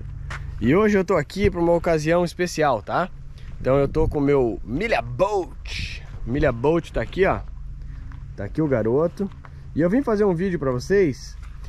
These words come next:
é, explicando como usar o carrinho de transporte do Milha Boat, tá bom? Como colocar e como tirar ele da água. Vocês podem ver que pra tra-, a inclinação da rodinha é pra traseira, né?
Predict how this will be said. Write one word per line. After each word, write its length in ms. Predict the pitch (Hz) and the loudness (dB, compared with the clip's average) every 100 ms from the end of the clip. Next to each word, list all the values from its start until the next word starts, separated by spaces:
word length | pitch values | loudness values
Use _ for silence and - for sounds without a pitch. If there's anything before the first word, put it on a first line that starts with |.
| - - | -10 -2
é, 300 | 127 135 139 | 2 4 4
explicando 480 | 147 190 185 214 202 | 2 -2 2 2 2
como 400 | - 269 254 233 | 2 4 4 2
usar 520 | 196 175 147 180 185 185 | -4 -4 0 0 2 0
o 80 | |
carrinho 680 | 170 180 135 117 170 208 202 | 0 -2 -2 2 4 6 4
de 100 | 180 | 0
transporte 760 | 175 170 147 131 143 151 143 135 | -2 -2 -4 -2 2 2 0 -4
do 360 | 113 123 160 | -2 2 2
Milha 240 | 151 143 117 | 2 2 0
Boat, 480 | 120 123 120 - | 2 2 2 -2
tá 100 | - | -4
bom? 240 | 123 160 190 | 0 2 2
Como 240 | 170 175 | 0 -2
colocar 460 | 170 147 135 151 165 | 0 0 0 -2 -2
e 20 | |
como 220 | 160 156 | 0 -2
tirar 220 | 139 139 | 0 0
ele 100 | 143 | 0
da 120 | 143 107 | 0 0
água. 200 | 95 95 - - - | -2 -6 -10 -10 -10
Vocês 120 | - | 0
podem 260 | 156 175 | 2 4
ver 140 | 170 175 | 4 2
que 140 | 156 | -2
pra 280 | 127 - 165 | -6 0 0
tra-, 240 | 190 165 - | 4 2 2
a 160 | 139 | 0
inclinação 800 | 143 165 180 165 143 - 156 147 | 0 2 2 2 0 0 2 4
da 80 | 139 | 2
rodinha 400 | 143 139 139 139 | 2 2 2 2
é 20 | |
pra 140 | 135 147 | 2 -2
traseira, 640 | 160 151 127 139 196 285 | 2 0 2 4 4 4
né? 220 | 170 202 | 2 0